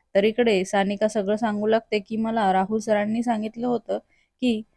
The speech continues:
रिजेक्टेड आणि सिलेक्टेड दोन्ही फोल्डर मला पाठव आणि हे त्यांनी मला स्वतःहून सांगितलं होतं. त्यानंतर त्यांनी मला एक मेल तयार करून दिला आणि तो न बघताच किंवा न ओपन करताच त्यांनी मला स्वामीनाथन सरांना पाठवायला लावला." हे ऐकल्यावर मात्र आता अद्वैतला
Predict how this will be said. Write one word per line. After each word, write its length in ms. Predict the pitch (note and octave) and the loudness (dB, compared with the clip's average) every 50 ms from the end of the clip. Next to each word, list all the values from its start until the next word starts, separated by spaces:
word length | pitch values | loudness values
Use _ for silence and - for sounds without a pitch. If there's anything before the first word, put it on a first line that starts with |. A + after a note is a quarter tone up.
| _ _ _ - | _ _ _ -2
रिजेक्टेड 560 | G#3+ A#3 A#3 A3+ B3 B3 _ - - A#3+ G#3+ - - | 0 2 4 4 4 2 _ 4 4 4 4 4 0
आणि 200 | A3 A3 A3+ A3+ | 0 0 0 0
सिलेक्टेड 580 | - - A3+ G#3+ G#3+ G#3+ _ - A#3+ G#3+ G3+ | 2 0 2 2 2 0 _ 4 4 4 4
दोन्ही 260 | G3 G#3+ G#3+ G#3 A3 A3+ | 4 4 4 4 4 2
फोल्डर 340 | - B3 A3 G#3+ G#3 A3+ A3+ | 2 4 4 4 4 2 2
मला 240 | A3 G#3+ G3+ G3+ G#3+ | 4 2 4 2 2
पाठव 380 | G#3+ A3+ G#3+ G#3 - - G3 E3+ | 4 4 2 2 2 2 2 2
आणि 220 | - F#3+ G3 G#3+ | 4 2 2 2
हे 140 | A3 A3 A#3 | 2 0 0
त्यांनी 260 | G#3+ A#3 A3+ A3 A3+ | 2 2 2 2 2
मला 200 | A#3 A3+ A3 A3+ | 2 2 2 0
स्वतःहून 440 | A#3 - - G#3 G3 - G3 G3+ G#3+ G#3+ | 0 0 0 0 0 4 2 2 2 2
सांगितलं 420 | - A3+ G3+ F#3+ F#3 F#3 - F#3 | 0 -2 0 0 -2 0 2 0
होतं. 160 | F3+ - F3+ | 0 0 0
त्यानंतर 560 | F3 - F#3+ F#3+ G3 G3+ A3 A3+ - B3+ A#3+ | -6 0 0 0 2 2 0 -2 0 0 0
त्यांनी 300 | A3 - G3+ G3+ G3+ G#3 | 0 0 0 0 0 0
मला 240 | G#3+ G#3+ G#3+ G#3+ G#3+ - | 0 0 0 0 -2 -2
एक 160 | - F#3+ G3+ - - | 0 -2 -2 -2 -2
मेल 260 | G#3+ G#3+ G#3+ G#3+ A3 - | -2 0 0 -2 0 2
तयार 180 | G#3+ G3 G3+ G#3 | 4 4 4 2
करून 300 | - - G#3+ A#3 A#3 A#3 | 2 0 0 2 2 2
दिला 240 | A#3 B3 A#3 G3 G3 - _ _ _ _ _ _ - | 2 2 2 2 0 0 _ _ _ _ _ _ 2
आणि 160 | G3 G#3 A#3 A#3 - | 2 4 4 4 6
तो 100 | B3 B3+ B3 | 6 8 8
न 180 | B3 B3+ B3+ | 8 6 6
बघताच 500 | B3 A#3 A#3+ A#3+ - - C4 B3 A3+ - - | 6 6 4 4 4 4 4 4 4 4 0
किंवा 200 | - A#3 A#3 A#3+ | -2 2 4 6
न 160 | A#3+ A#3+ B3+ B3 | 6 8 6 6
ओपन 340 | - A3 A#3 A3+ - A#3+ A#3+ | 6 4 2 6 6 4 4
करताच 400 | A#3+ A#3+ A3+ G#3+ - A#3 A#3+ - - | 6 4 2 4 4 2 2 2 2
त्यांनी 220 | A3+ G#3+ G#3+ G#3+ A3 | 2 2 4 4 2
मला 200 | G#3+ G#3 G3+ G#3 | 2 2 2 0
स्वामीनाथन 680 | G#3 - G#3 G3 F#3+ G3 G3 G3 F#3+ F#3+ - G#3 G#3 | 0 0 0 0 2 0 0 0 -2 -2 -2 -6 -8
सरांना 360 | G#3 - A3 F#3+ F#3 F#3 G3 G3+ | -2 0 0 0 0 0 -2 -2
पाठवायला 520 | - F#3+ F3 - - - F#3 F3+ F3+ F#3 | 0 0 -2 -2 0 -2 0 0 2 2
लावला." 280 | F#3 F3+ D#3+ D#3+ D#3+ F3+ - _ _ _ _ _ _ - | 0 0 -2 -2 -4 -6 -10 _ _ _ _ _ _ -2
हे 80 | - G#3+ | 2 6
ऐकल्यावर 460 | A3 G#3 G3+ - A3 G#3+ G#3+ A3 A3+ A#3 | 6 6 4 4 4 4 6 6 4 4
मात्र 300 | A#3 B3 A#3+ - - A#3 | 4 2 2 2 2 2
आता 280 | A3+ A3 A3 - G#3 A3+ - _ _ _ _ - | 2 2 2 2 0 0 0 _ _ _ _ -4
अद्वैतला 400 | G3+ G3 G3 G3+ G3+ G3+ - G#3 | -2 2 4 4 4 4 4 2